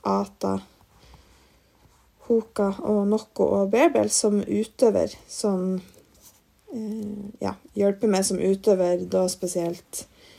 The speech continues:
eh, med utstyr man trenger og økonomisk. Men så har jeg jo en coach som er i samarbeid med The Program, John Singleton, så det er han som på en måte,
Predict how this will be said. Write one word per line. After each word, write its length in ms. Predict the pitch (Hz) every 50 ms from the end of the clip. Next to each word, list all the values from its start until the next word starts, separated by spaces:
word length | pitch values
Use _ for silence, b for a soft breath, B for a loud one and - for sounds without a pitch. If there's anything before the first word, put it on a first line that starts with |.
| b b b b b _
eh, 200 | - 196 185 190
med 240 | 185 185 185 185 185
utstyr 360 | - 202 196 196 - - 190 180
man 160 | 175 175 175
trenger 360 | - 185 180 175 170 170 175 175
og 220 | 170 170 180 180
økonomisk. 760 | - 190 185 185 196 208 202 190 185 190 - - - - - -
Men 140 | 208 196 196
så 140 | - 208
har 180 | 208 214 202 196
jeg 140 | 190 180 180
jo 100 | 180 185
en 440 | - - 185 190 190 190 190 196 196
coach 640 | - - 247 294 294 294 - - - - - - - -
som 720 | - - - - 220 208 208 202 196 190 190 190 190 190 190 -
er 420 | 190 190 190 - - - - - b b b b b b b b _ _ _ _ -
i 60 | 220
samarbeid 440 | - 208 196 202 190 196 196 190 185
med 280 | 185 180 180 180 180
The 60 | 190 190
Program, 500 | - - 240 294 285 233 202 202 208 B B B B B B -
John 400 | - 226 202 - 208 196 196 196
Singleton, 640 | 196 - - 226 240 262 247 220 - - 202 196 202
så 140 | - - 208
det 80 | 208 208
er 40 |
han 200 | 214 208 202 226
som 220 | 226 - 208 190 196
på 60 | 196
en 120 | 190 185 196 190
måte, 360 | 196 196 180 180 180 196